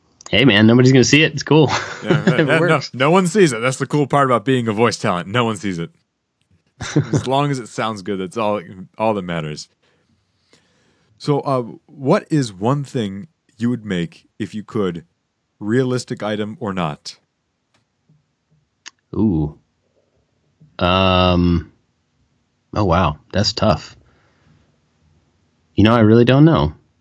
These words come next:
Speaker 1: <laughs> Well, okay, so I'm planning on making an R two D two, like, a full-size remote control, you know, R two D two. And that's been on my list for several years now.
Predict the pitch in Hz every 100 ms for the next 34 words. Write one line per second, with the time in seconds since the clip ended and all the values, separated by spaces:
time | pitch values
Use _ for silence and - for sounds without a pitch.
0 | _ - 640 659 640 571 571 - - 156
1 | - 156 - - - - - 196 180 156
2 | 135 113 - 139 127 _ _ _ _ _
3 | _ - 139 139 - 165 160 131 117 113
4 | 110 110 107 101 98 98 104 95 - 87
5 | 90 - 80 76 78 - - 95 92 87
6 | 92 92 87 82 - - - - - _
7 | 190 120 104 101 92 95 107 98 98 98
8 | 95 95 160 98 90 90 85 _ - 104
9 | 95 90 92 95 107 107 117 139 143 127
10 | 117 98 104 98 - - 95 92 87 87
11 | _ - 127 113 92 92 95 92 85 82
12 | 85